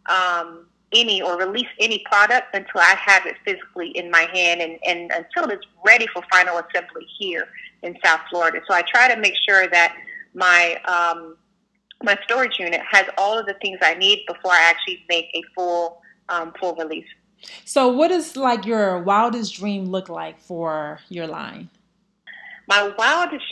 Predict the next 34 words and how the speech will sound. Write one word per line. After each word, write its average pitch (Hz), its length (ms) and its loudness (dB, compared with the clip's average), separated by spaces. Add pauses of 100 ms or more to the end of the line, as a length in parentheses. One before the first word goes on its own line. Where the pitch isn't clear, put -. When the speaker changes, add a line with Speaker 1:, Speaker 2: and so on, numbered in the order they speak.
(120)
Speaker 1:
<laughs> - 180 -6
dream 202 540 2
for 220 140 -2
my 208 240 6
line, 180 560 2
um, 170 80 -6
'cause 233 180 -6
it 285 100 4
is 294 140 2
a 262 80 2
luxury 214 420 -2
line, 160 280 -6 (100)
and 180 180 -4
we 214 120 0
are 214 180 6
going 196 200 0 (100)
to 185 80 -6
expand 180 580 0
into 170 580 -10 (440)
not 233 200 4
just 254 200 -4
purses, - 460 -2
but 196 100 2
everything 233 600 2 (140)
fabulous, 175 380 2 (160)
everything 214 640 -2
beautiful, 175 600 -8 (380)
um, 185 440 0 (100)
but 240 140 0
at 233 140 6
high 190 240 2
quality 175 680 -6
and 190 140 2
affordable. 180 560 -6